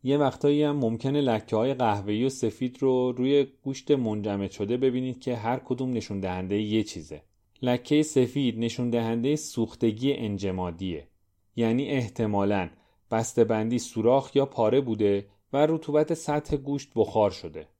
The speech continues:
اما لکه‌های قهوه‌ای نشون دهنده آلودگی قارچیه که به خاطر تغییرات دمایی و رطوبتی فریزر یا آلودگی ایجاد می‌شه.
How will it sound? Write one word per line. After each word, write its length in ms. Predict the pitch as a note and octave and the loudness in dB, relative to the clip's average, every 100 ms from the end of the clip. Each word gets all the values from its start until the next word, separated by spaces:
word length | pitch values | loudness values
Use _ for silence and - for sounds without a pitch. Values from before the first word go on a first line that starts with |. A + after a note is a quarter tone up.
| _ _ A#2+ | _ _ -2
اما 220 | C3 D3+ | 2 4
لکه‌های 520 | C#3 A2+ - A2 C3 | 4 0 -2 0 0
قهوه‌ای 720 | C#3 A2+ G#2 G2+ A2 A#2+ B2 | 2 0 0 0 0 2 0
نشون 340 | A2 A2 - A#2 | -2 -6 -4 -4
دهنده 420 | A2+ G#2+ A2 C#3 | -2 -2 -2 -2
آلودگی 600 | B2+ A#2 G#2 G#2 G2+ B2+ | 2 2 2 -2 -2 -2
قارچیه 680 | C3+ A2 G2+ G2+ - B2+ B2+ | -2 2 2 2 -4 -2 -2
که 380 | B2+ B2+ A#2+ A#2 | -2 0 0 0
به 80 | A#2 | -2
خاطر 400 | A#2 A2 C3+ C#3 | -2 -2 -4 -4
تغییرات 600 | C3+ A2+ G2+ G#2+ A#2 C#3+ | -2 -2 -2 0 0 0
دمایی 640 | C3 A2 G#2 G2+ G#2 C3+ | 0 0 0 0 0 0
و 180 | C3+ A2+ | 0 -2
رطوبتی 580 | A2 G#2+ G2 G2 B2 | -4 0 0 0 -4
فریزر 600 | C3 - G#2 F#2+ A#2 A2 G2+ | -4 -4 -4 0 4 4 4
یا 200 | A#2+ E3+ | 2 4
آلودگی 540 | D3 A#2 A2 G2+ A2 | 4 4 0 -2 -2
ایجاد 400 | G2 F2+ F2 - | -4 -2 -4 -4
می‌شه. 320 | E2+ - D#2 | -14 -12 -14